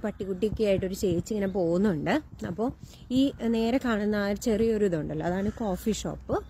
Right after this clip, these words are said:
ആ, അപ്പോൾ, ആ, അല്ല, ഇത് coffee shop അല്ല കേട്ടോ, ഇത് art ഗാലറിയാണ്. sorry, ഏ, പെട്ടെന്ന് ഇത് art ഗാലറിയാണ്. അപ്പോൾ art gallery, art ഗാലറിയുടെ ഒരു entrance ഈ people's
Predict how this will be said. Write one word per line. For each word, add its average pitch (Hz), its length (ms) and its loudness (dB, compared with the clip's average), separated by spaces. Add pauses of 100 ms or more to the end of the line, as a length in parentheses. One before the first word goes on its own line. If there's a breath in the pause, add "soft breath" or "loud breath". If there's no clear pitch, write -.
(760 loud breath)
ആ, - 20 -2 (1040 loud breath)
അപ്പോൾ, 254 200 0 (1080 loud breath)
ആ, 233 40 0 (220)
അല്ല, 226 120 4 (200)
ഇത് 202 80 4 (100)
coffee 233 360 -2
shop 254 240 0
അല്ല 160 120 2
കേട്ടോ, 165 160 2 (120)
ഇത് 214 60 4 (200)
art 180 260 -2
ഗാലറിയാണ്. 226 540 4
sorry, 180 280 4 (600 loud breath)
ഏ, - 20 6 (240)
പെട്ടെന്ന് 202 340 2
ഇത് 214 80 4 (100)
art 185 220 0
ഗാലറിയാണ്. 220 600 4 (560 loud breath)
അപ്പോൾ 208 200 -2
art 190 200 2
gallery, 214 260 6 (220)
art 208 260 0
ഗാലറിയുടെ 240 500 6
ഒരു 277 160 6
entrance 208 500 0 (160)
ഈ - 20 2 (100)
people's 208 400 -4